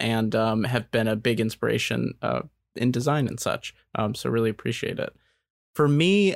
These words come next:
I would plug that Something's Wrong with the Chickens now has a print run. You can get it in beautiful trifold brochure at our friends at Indie Press Revolution. So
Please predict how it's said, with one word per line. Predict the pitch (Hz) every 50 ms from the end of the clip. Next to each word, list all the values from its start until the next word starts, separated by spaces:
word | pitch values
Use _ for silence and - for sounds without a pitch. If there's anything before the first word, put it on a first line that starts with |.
| - -
I | 123 131 135 135 135
would | 135 135 131 -
plug | - 147 139 139 135 135 123
that | 127 127 127 127 123 120 - -
Something's | - - 160 175 - 170 156 151 139 -
Wrong | 139 139
with | 135 127 117
the | 123
Chickens | - - 135 127 170 170 156 139
now | 127 123 123
has | 131 131 120 113
a | 113
print | - - - - 160 190 -
run. | - 180 190 196 202 202
You | 202 202 - _ _ _ _ - 131
can | 120
get | - 127 123
it | 127 - -
in | - 123 123 120 120 120
beautiful | 120 143 160 170 156 147 - - 127 123
trifold | 120 - - - 131 131 131 131 - - 139 127 123 123 123 120 -
brochure | - 120 117 113 - - - 131 127 127 143 151
at | - - 117 120
our | 120 117 117
friends | - - 127 123 120 120 117 113
at | 95 - 120 120 - -
Indie | 123 123 120 120 117
Press | - 131 120 113 - -
Revolution. | 123 120 120 120 120 127 143 160 - - - - -
So | 113 - - - 110 107 107 113 117